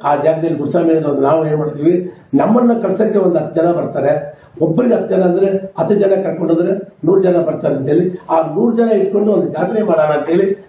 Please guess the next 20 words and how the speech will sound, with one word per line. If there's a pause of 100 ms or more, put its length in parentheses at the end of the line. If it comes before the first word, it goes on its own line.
(160)
ನಾವು
ಅದನ್ನ (160)
ಫಂಕ್ಷನ್
ಮಾಡಿದ್ವಿ. (120)
ಇವತ್ತು
ಹದಿನಾಲ್ಕನೇ
ವರ್ಷ
ಅದು. (180)
ಈ
ವರ್ಷ
ಎಂಟನೇ
ವರ್ಷ (140)
ದೀಪೋತ್ಸವ
ಮಾಡಿ (360)
ಶಿವಾಜಿ
ಸರ್ಕಲ್
ಇಂದ (420)
ರಂಗಪ್ಪ
ಸರ್ಕಲ್,
ರಂಗಪ್ಪ